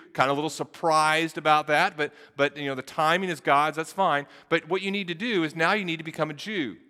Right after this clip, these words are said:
You need to become a Jew and, and live like a Jew if you want to really progress in the Christian faith.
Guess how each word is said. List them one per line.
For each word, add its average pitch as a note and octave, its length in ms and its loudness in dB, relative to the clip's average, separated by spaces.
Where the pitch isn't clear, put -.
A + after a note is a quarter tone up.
You E3 80 -8
need F3 200 -4
to E3+ 120 -6
become F3 540 0
a F3 60 -8
Jew C3+ 300 -8
and, D3+ 120 -8
and C3+ 200 -6
live F3+ 200 0
like D3+ 180 -2
a C3 60 -6
Jew A#2+ 200 -10
if C3+ 120 -12
you C#3+ 80 -8
want C#3 100 -4
to C3 60 -4
really C#3+ 320 -2
progress A#2+ 640 -6
in - 80 -12
the C3 60 -8
Christian C3 360 -10
faith. D#3+ 460 -8